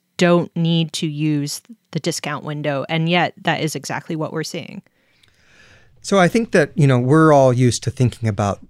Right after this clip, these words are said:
Speaker 2: uh, banks in, in terms of the big banks. Those are the ones that we're used to thinking about their activity in money markets.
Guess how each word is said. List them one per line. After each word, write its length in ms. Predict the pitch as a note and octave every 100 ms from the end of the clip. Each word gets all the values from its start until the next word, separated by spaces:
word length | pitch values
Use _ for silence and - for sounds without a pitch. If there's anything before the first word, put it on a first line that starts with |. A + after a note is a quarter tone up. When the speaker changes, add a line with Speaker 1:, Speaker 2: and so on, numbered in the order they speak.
| - -
Speaker 2:
uh, 60 | B2
banks 420 | A#2 A2+ G#2+ -
in, 160 | A2
in 140 | - B2+
terms 320 | - A#2 A2+
of 100 | G#2
the 80 | A#2+
big 240 | C3 A2+
banks. 300 | G#2 F#2 -
Those 180 | C3+ A#2+
are 60 | A#2
the 80 |
ones 260 | A2+ G#2+ G#2+
that 120 | A#2
we're 140 | A#2 A2
used 320 | A2+ G#2 -
to 220 | A2+ G#2+ - - - -
thinking 240 | C#3 C3+
about 180 | B2 A#2
their 160 | B2 A#2+
activity 480 | A2+ C#3 A#2+ A#2
in 100 | A#2
money 200 | A2 G#2+
markets. 560 | A2+ G#2+ G2 G#2 - -